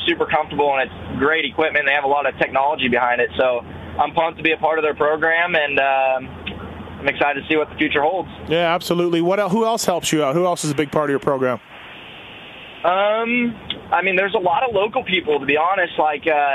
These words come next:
Speaker 1: I mean, so Guts Racing helps me out quite a bit. Um, obviously,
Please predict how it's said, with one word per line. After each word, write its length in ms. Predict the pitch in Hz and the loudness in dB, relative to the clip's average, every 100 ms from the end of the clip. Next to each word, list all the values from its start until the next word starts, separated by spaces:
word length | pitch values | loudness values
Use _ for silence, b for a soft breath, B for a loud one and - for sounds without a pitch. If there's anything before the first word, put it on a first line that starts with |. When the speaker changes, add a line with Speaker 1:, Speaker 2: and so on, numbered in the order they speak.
| 131 | 0
Speaker 1:
I 80 | 143 | 0
mean, 400 | 151 151 143 143 - | 0 0 0 0 0
so 80 | 156 | 0
Guts 320 | 151 180 - | 0 0 0
Racing 340 | 170 170 165 | 0 0 0
helps 240 | 165 160 - | 0 0 0
me 60 | |
out 180 | 156 156 | 0 0
quite 180 | - 156 | 0 0
a 40 | |
bit. 340 | 143 151 156 - - - - - | 2 2 2 -2 -12 -20 -16 -2
Um, 500 | 139 143 135 131 127 | 0 2 2 0 0
obviously, 420 | - 147 147 160 | 0 0 0 0